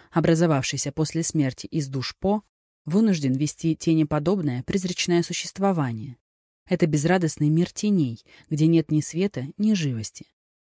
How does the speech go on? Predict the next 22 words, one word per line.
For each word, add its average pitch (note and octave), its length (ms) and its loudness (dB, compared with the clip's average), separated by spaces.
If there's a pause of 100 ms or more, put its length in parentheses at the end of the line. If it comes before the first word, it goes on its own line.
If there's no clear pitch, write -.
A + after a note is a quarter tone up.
В - 100 -20
китайской D#3+ 420 2
мифологии D3+ 720 0
известны C#3+ 500 0
случаи E3 360 -4
путешествий D3 640 -4
живых D3 400 -4
к - 60 -20
жёлтым C3+ 360 -4
источникам. C3 800 -4 (340)
Для D3+ 140 2
таких D3+ 300 -2
странников E3 600 -2
пребывание D3+ 580 0
там A#2 280 -8
полно C3+ 360 0
опасностей. C3 840 -6 (520)
Википедия. B2 720 -6 (920)
Второе. E3 560 0 (320)
Тянься. G3+ 680 0 (320)
Под G3+ 200 0
небом. B2+ 400 0